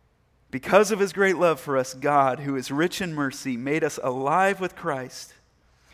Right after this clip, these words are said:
even when we were dead in cr-, transgressions." He made us alive even though we were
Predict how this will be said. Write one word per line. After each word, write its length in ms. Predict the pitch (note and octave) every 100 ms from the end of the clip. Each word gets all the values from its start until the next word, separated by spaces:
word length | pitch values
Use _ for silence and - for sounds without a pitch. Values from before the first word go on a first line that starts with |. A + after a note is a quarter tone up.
| _ -
even 360 | G#3+ G#3 G3
when 160 | F#3 F3
we 140 | E3+
were 120 | D3+
dead 360 | B2 D3+ D3+ D3+
in 260 | - C#3 B2
cr-, 160 | - -
transgressions." 800 | - C#3+ C#3 C#3 F#3 F3 G#2+ F2
He 80 | C#3+
made 160 | F3
us 140 | F#3+ F3
alive 440 | E3 G#3+ A3+ A3 - -
even 200 | F3+ F3+
though 80 | F3
we 140 | F#3+
were 200 | F3+